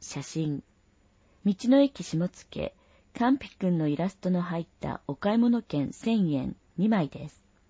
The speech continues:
写真終わり。下里ブログユーアールエル。エイチティーティーピーコロンスラッシュスラッシュダブリュダブリュダブリュドッ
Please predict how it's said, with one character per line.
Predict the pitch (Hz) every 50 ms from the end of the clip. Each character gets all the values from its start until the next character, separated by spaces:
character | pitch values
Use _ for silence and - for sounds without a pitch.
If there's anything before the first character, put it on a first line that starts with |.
| _ _ _ _ _ _ _ _ _ _ _ _ _ _ _ _ _ _ _ _
写 | - - 220 226
真 | - - 247 240 240 240 - -
終 | - 160
わ | 170 180 190
り。 | 185 190 - - _ _ _ _ _ - _ _ _ _ _ _ _ _ _ _ _ _ _ _ _ _ _ _
下 | - - - 202 220 254
里 | - 240 226 - 220 214 190
ブ | 170 170
ロ | 175 185 202
グ | 165 160 175 170 -
ユ | - 160 175 196 208
ー | 185 196
ア | 208
ー | 208
ル | 190 190
エ | 190 185 175
ル。 | 147 117 - - _ _ _ _ _ _ _ _ _ _ _ _ _ _ _ _ -
エ | 175 220
イ | 254
チ | 247 - - -
テ | - 220
ィ | 240 226
ー |
テ | - - - 214
ィ |
ー | 214 - _
ピ | - 202 208 185 - _
ー | -
コ | - 214
ロ | 190 175 139
ン | 120 - -
ス | - - - 180
ラ | 202 226
ッ |
シ | - - - -
ュ | 151
ス | - - -
ラ | 160 170
ッ | -
シ | - - - 123
ュ | 123 - _ -
ダ | 151 151
ブ | 156 202
リ | 208 226
ュ | 208
ダ | - 202
ブ | 196 196
リ | 196
ュ | 180
ダ | - 175 185
ブ | 170
リ | 143 135 123
ュ | -
ド | - -
ッ | 127